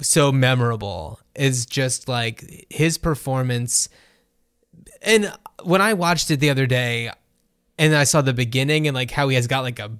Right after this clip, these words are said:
beard and he looks, like, all scuzzy and stuff, I was like, "Man," he, like,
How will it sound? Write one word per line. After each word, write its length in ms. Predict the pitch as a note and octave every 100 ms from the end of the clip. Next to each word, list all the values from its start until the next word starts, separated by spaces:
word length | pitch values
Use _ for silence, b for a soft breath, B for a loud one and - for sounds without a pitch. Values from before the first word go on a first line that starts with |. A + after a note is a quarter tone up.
| _
beard 760 | - D3+ D3 D3 D3 D3 C#3+ C3
and 160 | A2+
he 140 | A#2+ B2+
looks, 280 | B2+ B2+ -
like, 160 | A#2+
all 440 | A#2 A#2 A2+ A#2+ B2
scuzzy 680 | - - - C3+ C3 C#3 C#3
and 120 | C3+
stuff, 420 | - C#3+ C#3 - B B B B
I 40 | -
was 100 | C#3
like, 160 | A#2+
"Man," 440 | A#2 C#3 E3 C#3+ B2
he, 160 | A#2+ -
like, 360 | - C3 B2 -